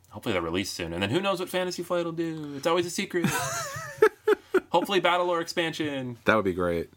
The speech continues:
Speaker 1: Yeah.
Speaker 2: And obviously, uh, King of New York.
Speaker 1: Yes, yes. And I have not, some people seem a little, uh, skeptical about this game, but we live in New York, so the fact that there are actual Staten Island locations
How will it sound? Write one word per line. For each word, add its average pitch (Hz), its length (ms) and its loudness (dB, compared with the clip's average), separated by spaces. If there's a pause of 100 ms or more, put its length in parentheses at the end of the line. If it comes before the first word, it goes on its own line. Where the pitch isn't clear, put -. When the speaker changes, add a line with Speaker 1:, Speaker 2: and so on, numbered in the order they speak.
(120)
Speaker 1:
Yeah. - 240 -14 (840)
Speaker 2:
And 120 100 6
obviously, 110 540 4
uh, 92 340 2 (320)
King 117 180 2
of 101 60 2
New 101 80 2
York. 107 400 0 (360)
Speaker 1:
Yes, - 720 -4
yes. - 520 -2 (340)
And 117 220 0 (200)
I 131 100 6
have 160 120 0
not, 175 260 2 (220)
some 180 180 0
people 180 240 0
seem 165 240 0
a 151 80 0
little, 135 300 2
uh, 110 300 2 (140)
skeptical 135 500 -2
about 131 160 0
this 139 140 -6
game, 139 380 -4
but 98 220 -2
we 143 140 2
live 139 180 2
in 104 100 0
New 92 60 -2
York, 87 420 -2 (120)
so 95 520 0 (600)
the 107 140 -4
fact 156 260 2
that 147 80 -2
there 123 100 2
are 113 100 0
actual 101 380 0
Staten 117 560 0
Island 110 480 0
locations 95 840 -4